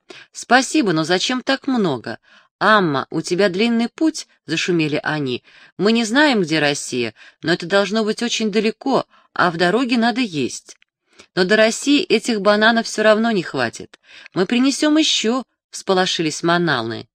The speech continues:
"Не надо, не надо, хватит". "Амма", сказала молоденькая девушка,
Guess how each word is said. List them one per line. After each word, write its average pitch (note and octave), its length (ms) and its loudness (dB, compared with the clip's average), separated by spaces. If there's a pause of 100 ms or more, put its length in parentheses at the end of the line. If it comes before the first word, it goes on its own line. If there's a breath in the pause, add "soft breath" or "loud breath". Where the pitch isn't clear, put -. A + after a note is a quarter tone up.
(640 soft breath)
"Не G#3+ 120 4
надо, A#3+ 340 2
не G3 160 0
надо, F#3+ 280 -2
хватит". F#3 600 -2 (340 soft breath)
"Амма", F#3 560 2
сказала E3+ 460 -2
молоденькая F3 560 -2
девушка, C#3 540 -4